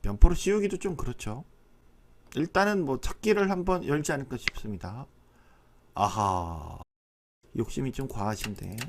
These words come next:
차라리 여기 찾기를 열어서 이런 데를 공격 오는 게 좋아요. 이거는 못 잡아요, 포.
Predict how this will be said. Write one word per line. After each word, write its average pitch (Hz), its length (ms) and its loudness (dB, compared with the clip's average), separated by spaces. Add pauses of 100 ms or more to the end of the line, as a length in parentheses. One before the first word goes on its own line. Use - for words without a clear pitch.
(1160)
차라리 208 500 4 (240)
여기 185 240 4
찾기를 - 380 4
열어서 147 720 2 (800)
이런 220 280 6
데를 220 220 6
공격 139 400 6
오는 143 160 -2
게 170 80 -2
좋아요. 101 680 -4 (1400)
이거는 247 640 2
못 123 280 6
잡아요, 139 360 2
포. 127 400 2